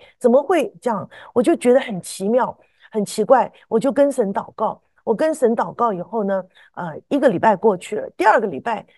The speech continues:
开车的时候又看到这个异象，看到说我在为那个人祷告，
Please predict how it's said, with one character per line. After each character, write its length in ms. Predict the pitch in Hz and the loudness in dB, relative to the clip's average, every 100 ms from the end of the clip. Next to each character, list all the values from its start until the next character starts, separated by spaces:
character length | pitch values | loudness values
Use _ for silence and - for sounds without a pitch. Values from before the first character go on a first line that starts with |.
| _ _ _ | _ _ _
开 200 | - 302 | -6 -6
车 180 | 320 277 | 0 0
的 80 | |
时 100 | 226 | 0
候 80 | 208 | -2
又 120 | 208 247 | -2 -4
看 200 | - 220 | -4 -8
到 120 | 185 | -6
这 140 | 185 | -8
个 80 | 170 | -10
异 180 | - 180 | -10 -10
象， 280 | - 170 113 - _ | -8 -8 -10 -20 _
看 180 | - 240 | -6 -2
到 160 | 226 208 | 0 0
说 320 | 220 208 208 _ | 0 -2 -2 _
我 200 | - 175 - _ _ _ _ - | -6 -6 -6 _ _ _ _ -6
在 120 | 226 | -4
为 80 | 220 _ | -4 _
那 80 | 185 | -10
个 80 | 156 | -10
人 240 | 147 151 | -12 -12
祷 220 | - - | -14 -14
告， 240 | 113 - | -12 -14